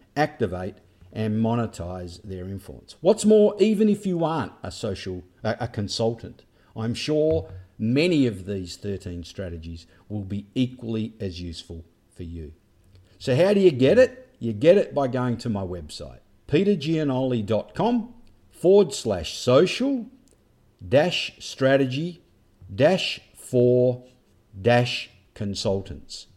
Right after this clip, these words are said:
Again, peter giannoli dot com forward slash social dash strategy dash four dash consultants.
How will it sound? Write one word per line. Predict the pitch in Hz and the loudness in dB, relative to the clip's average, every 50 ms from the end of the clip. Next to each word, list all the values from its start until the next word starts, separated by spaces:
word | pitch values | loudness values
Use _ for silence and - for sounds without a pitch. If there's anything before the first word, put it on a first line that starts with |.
| _ _ _ - | _ _ _ -12
Again, | 95 92 92 110 110 123 170 214 226 214 - - - - _ _ _ _ - | -10 -6 -4 -2 -2 0 0 0 -2 -4 -6 -12 -20 -20 _ _ _ _ -4
peter | - 147 180 202 202 | 0 2 2 2 0
giannoli | 143 143 165 160 156 143 143 139 139 135 131 127 113 101 | -2 -2 -2 -2 -2 0 0 0 0 0 0 0 0 0
dot | 110 117 117 - - - | 0 0 0 -2 -4 -8
com | - 120 143 185 214 220 208 - - _ _ _ _ _ _ _ _ _ _ _ | -4 -2 -2 0 -2 -2 -4 -8 -14 _ _ _ _ _ _ _ _ _ _ _
forward | _ - - 156 180 208 202 - - | _ 0 2 6 6 6 6 4 2
slash | - - 156 151 139 127 120 - - - | -4 -2 0 0 0 0 -2 -4 -8 -10
social | - - - 123 107 104 104 - - 120 110 110 113 107 - - _ _ _ _ _ _ _ - 101 | -12 -6 -2 0 0 0 0 -2 -4 -4 -4 -4 -4 -6 -10 -14 _ _ _ _ _ _ _ -4 2
dash | 120 135 160 180 - - - - - | 4 4 4 2 0 -4 -6 -8 -10
strategy | - - - 113 110 104 101 101 92 92 101 101 101 104 - _ _ _ _ _ - | -12 -8 -4 -2 0 0 0 -2 -4 -6 -8 -8 -8 -10 -12 _ _ _ _ _ -2
dash | 101 120 135 156 160 - - - - - _ | 0 2 2 2 0 -4 -6 -8 -10 -16 _
four | - - 110 101 98 98 101 101 98 - - _ _ _ _ _ _ - | -6 -2 -2 0 0 0 -2 -2 -4 -6 -10 _ _ _ _ _ _ -6
dash | 90 110 107 113 107 - - - - _ _ _ _ _ | -2 0 0 0 0 -2 -6 -10 -12 _ _ _ _ _
consultants. | - 101 98 92 - - 90 87 90 92 87 80 - - - - - | -8 -8 -8 -6 -6 -8 -8 -8 -8 -10 -12 -12 -14 -16 -16 -18 -18